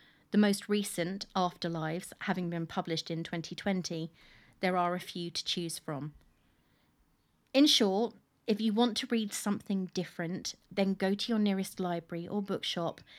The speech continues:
and find something by Gurner.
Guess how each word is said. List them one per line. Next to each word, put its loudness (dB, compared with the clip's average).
and 2
find -2
something -4
by -2
Gurner. -2